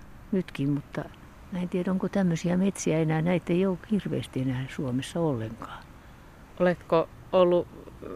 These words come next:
Speaker 2: innokas kiipeilemään puihin?
Speaker 1: No en hirveän innokas, mutta kyllä sitä nyt kiipeiltiin kyllä. Mä en ollut mikään semmonen yllytyshullu, mä oon ollut vähän varovainen aina, että,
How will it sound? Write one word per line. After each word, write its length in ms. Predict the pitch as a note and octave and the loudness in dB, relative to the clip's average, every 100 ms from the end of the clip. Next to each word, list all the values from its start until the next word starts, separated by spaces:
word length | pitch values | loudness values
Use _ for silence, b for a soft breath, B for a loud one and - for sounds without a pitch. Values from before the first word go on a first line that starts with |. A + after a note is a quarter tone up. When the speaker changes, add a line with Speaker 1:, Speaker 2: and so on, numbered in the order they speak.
| - | -2
Speaker 2:
innokas 420 | G#3 G3 F3 F3 | 2 4 4 2
kiipeilemään 580 | - D#3+ - E3 F3 F3 | 4 4 6 6 6 4
puihin? 420 | G3 F3+ C3 C#3+ - - - - | 6 4 4 -4 -8 -20 -20 -6
Speaker 1:
No 240 | D3 D3+ D3+ | 2 4 4
en 220 | F3 E3+ | 8 8
hirveän 380 | D#3+ E3 D#3+ D#3+ | 10 10 10 10
innokas, 560 | E3+ F#3 E3 D3+ C#3+ C3 | 12 12 12 10 6 4
mutta 260 | D#3 - | 4 4
kyllä 260 | D3 D3+ C#3+ | 4 4 4
sitä 160 | - C#3+ | 2 2
nyt 200 | D3+ - | 2 4
kiipeiltiin 800 | F3+ D#3+ C#3 B2 B2 - A#2 | 6 6 6 0 0 -2 -4
kyllä. 380 | B2 A#2+ A#2+ A#2 - - - - - - - | -2 -4 -2 -4 -6 -12 -20 -20 -20 -8 2
Mä 140 | D#3 | 4
en 100 | E3+ | 6
ollut 260 | D#3+ E3 D#3 | 6 8 6
mikään 300 | D3+ D3+ C#3+ | 6 4 4
semmonen 640 | C#3+ C#3+ C#3+ C#3+ C#3 C3+ - - E3 - | 4 6 8 6 4 -2 -8 -16 -16 -8
yllytyshullu, 840 | - D#3+ C3+ C3 A#2 - B2 B2 B2+ | 2 4 4 2 -4 -2 0 2 2
mä 100 | C3 | 2
oon 120 | B2 | 2
ollut 180 | B2 C3 | 0 0
vähän 200 | C3 C3 | 0 2
varovainen 680 | C3 A2+ A#2 G#2 G2+ A2+ | 0 0 -2 -6 -6 -6
aina, 280 | A2 G#2 A2 | -8 -8 -10
että, 240 | - - | -12 -14